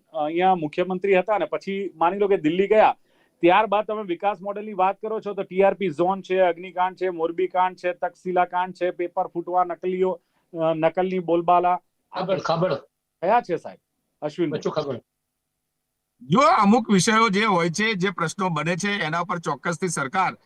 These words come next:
Speaker 3: સંજ્ઞાનમાં લઈ અને કોઈ પણ ચમરબંધી હોય એને જેલ ભેગા કર્યા છે. એટલે કાયદો કાયદાનું કામ કરે છે,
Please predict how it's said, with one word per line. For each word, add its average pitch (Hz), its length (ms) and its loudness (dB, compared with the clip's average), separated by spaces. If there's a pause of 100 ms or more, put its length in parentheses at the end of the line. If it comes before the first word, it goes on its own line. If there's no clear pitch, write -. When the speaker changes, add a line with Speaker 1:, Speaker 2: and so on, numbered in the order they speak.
(160)
Speaker 3:
સંજ્ઞાનમાં 170 680 0
લઈ 196 300 0 (400)
અને 175 160 -2
કોઈ 208 340 0
પણ 285 240 0
ચમરબંધી 247 560 0
હોય 160 280 0 (380)
એને 180 200 -2
જેલ 165 260 -2
ભેગા 170 260 -2
કર્યા 170 280 -2
છે. 202 220 -4 (420)
એટલે 214 200 -2
કાયદો 196 500 -2
કાયદાનું 240 720 -2
કામ 220 280 -2
કરે 220 220 -2
છે, 226 240 -4